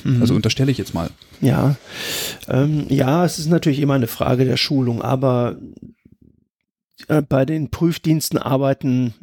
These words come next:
Speaker 1: <clears throat> schon teilweise auch sehr erfahrene Mitarbeiter, die auch aus der Pflege kommen, größtenteils,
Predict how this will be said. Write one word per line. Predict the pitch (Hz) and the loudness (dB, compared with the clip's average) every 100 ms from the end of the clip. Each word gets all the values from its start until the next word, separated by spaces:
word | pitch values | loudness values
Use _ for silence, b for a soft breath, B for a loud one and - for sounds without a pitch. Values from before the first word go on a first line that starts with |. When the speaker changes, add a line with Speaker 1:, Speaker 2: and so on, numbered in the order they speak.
| - | -2
Speaker 1:
<clears throat> | 160 143 127 - | 0 2 0 -2
schon | - 160 135 | 0 0 0
teilweise | - 131 120 117 120 | -4 0 2 2 0
auch | 120 | 0
sehr | 120 123 | 0 2
erfahrene | 123 - 131 147 156 143 139 139 | 2 2 0 2 0 2 2 0
Mitarbeiter, | 131 151 - 127 127 127 | 0 0 0 0 2 0
die | 139 - | 0 0
auch | 135 | 0
aus | 135 | 0
der | 131 | 0
Pflege | - 131 147 151 | 0 0 0 0
kommen, | - 131 139 135 139 - | 0 0 2 0 -4 -4
größtenteils, | - 131 - 131 - - 131 - | 0 0 0 -2 0 2 2 0